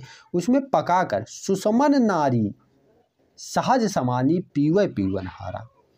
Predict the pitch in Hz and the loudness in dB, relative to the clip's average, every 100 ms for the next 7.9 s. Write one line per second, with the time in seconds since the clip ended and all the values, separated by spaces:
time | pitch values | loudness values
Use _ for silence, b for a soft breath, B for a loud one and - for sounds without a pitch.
0 | b b b b 165 - 190 - 196 247 | b b b b -6 -4 -4 0 0 2
1 | 233 214 214 220 226 214 220 208 247 - | 2 2 2 0 0 0 0 0 -2 -2
2 | - 190 - 185 220 220 160 127 123 107 | -4 -4 -2 0 2 2 2 2 0 0
3 | - _ _ _ 175 196 208 233 226 247 | -4 _ _ _ 0 2 4 2 2 0
4 | - 160 143 131 160 95 98 - b b | -2 -2 0 0 0 0 -6 -14 b b
5 | b 240 262 240 - 262 320 311 - 185 | b -4 -2 -2 2 4 4 2 0 2
6 | 214 202 104 98 - 170 180 180 220 185 | 2 2 0 -2 -4 -4 -2 0 0 0
7 | 139 151 180 175 - 127 131 - 131 | 0 0 0 0 -2 -2 -2 -4 -8